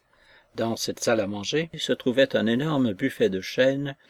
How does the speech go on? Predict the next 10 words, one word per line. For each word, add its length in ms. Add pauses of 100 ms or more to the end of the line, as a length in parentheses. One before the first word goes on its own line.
(400)
et 100
une 200
table 480
non 220
moins 200
énorme, 580 (360)
une 220
table 320
à 40
rallonge, 600